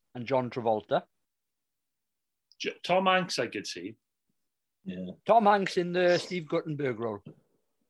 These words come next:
Speaker 3: Yeah.
Speaker 2: Yeah.
Speaker 1: Yeah. Um, Jack Nicholson, I don't think so. John Travolta, uh, possibly, I don't know.
Speaker 2: Unless
Speaker 1: Uh,
Speaker 2: he, well, unless he was the Jack Holden role.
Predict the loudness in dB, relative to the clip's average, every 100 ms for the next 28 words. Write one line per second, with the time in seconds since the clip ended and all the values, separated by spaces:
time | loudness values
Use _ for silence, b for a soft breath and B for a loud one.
0 | _ _ _ _ _ 2 4 4 2 -2
1 | -6 _ _ _ _ _ _ 0 0 0
2 | -4 _ _ _ _ _ _ _ _ _
3 | -4 -4 -4 -2 2 2 -2 -8 -14 _
4 | _ _ _ _ _ _ _ _ _ 0
5 | 2 2 -2 -8 -10 -6 -6 -4 -8 -8
6 | -10 -10 -10 -8 -6 -6 -8 -14 _ _
7 | -6 -6 -6 -6 0 0 0 -4 -4 -4
8 | -6 -4 -2 -4 -6 -6 -8 -12 _ _
9 | _ _ _ -10 -10 -10 -8 -6 -6 -10
10 | -12 -16 -20 _ 0 2 6 4 4 -4
11 | 2 4 4 2 2 2 0 2 0 -2
12 | 0 0 0 -2 -2 -2 -4 -4 -4 -6